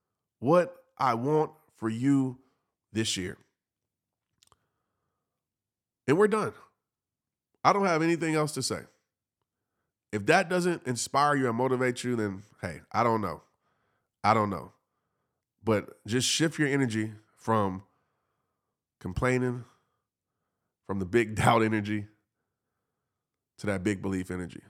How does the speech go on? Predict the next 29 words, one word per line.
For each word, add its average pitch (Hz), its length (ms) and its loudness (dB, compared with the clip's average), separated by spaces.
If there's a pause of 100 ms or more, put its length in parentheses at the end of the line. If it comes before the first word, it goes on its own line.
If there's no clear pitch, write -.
(600)
to - 80 -10
that 98 220 -2
big 110 160 0
consistent 98 520 -6
energy, 92 400 -10 (360)
to - 80 -8
that 95 160 -6
big 107 180 -2
commitment 101 420 -4
energy, 92 380 -10 (920)
to 98 60 -10
that 95 160 -4
big 117 200 -2
faith 113 340 -4
energy. 98 460 -8 (100)
Yeah. 101 320 -2 (1000)
Yeah. 101 300 -4 (1000)
'Cause 98 120 -6
if 101 120 -4
you 135 80 0
bring 139 300 -2
that, 175 300 -6 (280)
psh, - 280 -12 (720)
boy. 120 280 -4 (2500)
And 110 120 0
I'll 147 160 4
end 135 200 0
with 123 140 0
this. - 380 -6